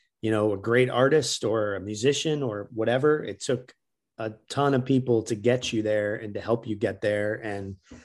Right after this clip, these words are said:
care about your, you know, you, you reaching your potential, whatever that is in, in life. And for him not to, not to see that through, not to get the chance to see that through, um,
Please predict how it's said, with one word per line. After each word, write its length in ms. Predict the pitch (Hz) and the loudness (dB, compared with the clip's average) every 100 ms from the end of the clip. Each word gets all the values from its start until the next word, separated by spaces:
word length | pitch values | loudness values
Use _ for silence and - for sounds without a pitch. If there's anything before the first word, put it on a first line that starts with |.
| _ _ _ - | _ _ _ -4
care 260 | - 123 120 | 4 6 6
about 340 | 113 110 - | 6 4 2
your, 280 | 113 104 - _ _ _ _ _ | 0 0 -4 _ _ _ _ _
you 80 | 110 | -6
know, 120 | 107 | -4
you, 420 | 104 107 120 117 127 | -2 4 4 4 0
you 220 | 123 123 | 2 4
reaching 500 | 117 117 127 127 117 | 6 4 4 4 2
your 140 | 110 104 | 0 -2
potential, 840 | - - 123 123 117 104 92 82 | -6 -2 0 2 0 -2 -4 -12
whatever 280 | - 120 117 | -2 0 2
that 180 | 113 113 | 2 0
is 280 | 117 110 113 | 0 -2 -4
in, 240 | 104 101 - _ _ _ - | -12 -12 -16 _ _ _ -8
in 140 | 104 | 0
life. 340 | 107 120 101 - | 4 6 4 0
And 120 | 92 | -6
for 120 | 107 | -4
him 240 | 104 110 104 | -2 0 0
not 240 | 110 - | -2 -4
to, 300 | - 110 98 - _ _ _ _ _ 117 | 0 0 0 -8 _ _ _ _ _ -2
not 180 | 120 | -2
to 80 | - | -2
see 240 | - - 123 | -6 0 2
that 240 | 113 - | 0 -2
through, 380 | 127 123 113 98 | 2 4 4 0
not 200 | 110 - | -6 -6
to 80 | 113 | -8
get 120 | 110 | -8
the 80 | - | -8
chance 400 | - 117 107 - | -4 -4 -4 -10
to 80 | |
see 180 | - 107 | -10 -4
that 240 | 104 98 - | -4 -4 -6
through, 400 | 107 104 98 - _ _ _ _ _ - _ - | -2 0 -2 -6 _ _ _ _ _ -20 _ -10
um, 480 | 104 101 98 92 87 | -4 -2 -2 -4 -8